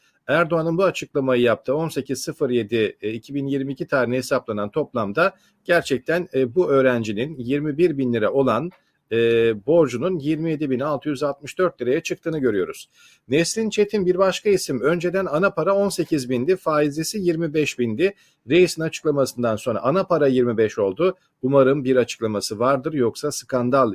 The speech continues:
yani." diyor. Evet, bir başka bu konuda Türkiye Gov T R'den, e, bu konuyla ilgili ekran görüntüsünü paylaşan isimdi,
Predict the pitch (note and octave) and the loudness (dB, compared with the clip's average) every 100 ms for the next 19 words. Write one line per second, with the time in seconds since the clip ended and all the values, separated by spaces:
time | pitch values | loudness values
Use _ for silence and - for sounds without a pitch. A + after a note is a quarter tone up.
0 | F2+ G2 G2 F#2 E2 F#2+ D2+ - _ _ | -4 -6 -4 -6 -4 -4 -4 -8 _ _
1 | _ _ _ _ _ - D#3+ F#3+ - E3 | _ _ _ _ _ 0 4 4 4 2
2 | E3+ F3+ - G#3 F3 E3+ F3 E3+ E3+ E3+ | 4 2 2 0 0 0 0 2 2 2
3 | D#3 E3+ D3 D#3+ C#3+ D#3+ D#3 D3 E3 F3 | -2 0 2 2 2 2 2 0 -2 -2
4 | B2 C3 B2+ - D#3+ D#3 D3 D3+ C#3+ F3+ | 0 0 0 -2 -2 0 0 0 2 0
5 | C#3 C3 F#3 G3 E3+ D#3 C#3 A#2+ C3+ B2 | 0 0 0 0 0 -2 -4 -8 -6 -2
6 | B2 A#2 A#2 E3 G3 - C#3 - F3+ B2+ | 0 2 0 -2 -4 -4 -4 0 0 2
7 | A#2 F3 | 2 0